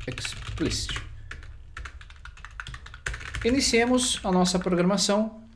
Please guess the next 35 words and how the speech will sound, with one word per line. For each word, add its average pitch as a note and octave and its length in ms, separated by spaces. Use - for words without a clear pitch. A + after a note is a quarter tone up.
Opa, B2+ 200
vamos D3 260
ajustar C#3 340
a C3 80
tela B2+ 240
primeiro. G#2+ 420
Programando A3 480
aqui F#3 140
as F3+ 100
variáveis A#2 540
DIN G#3+ 340
O B3+ 140
L A2+ 380
A C#3 140
P F3+ 160
P F3+ 340
as F3+ 520
outlook.application. D#3 1600
Então G3+ 220
essa A#3+ 260
variável D3 680
O D#3 120
L B2 220
A B2+ 40
P E3+ 140
P G3 420
vai F3+ 140
representar F#3+ 580
a F#3+ 60
minha F3+ 220
aplicação G3+ 640
que G3 140
é F#3 40
o F3+ 80
Outlook. D3 640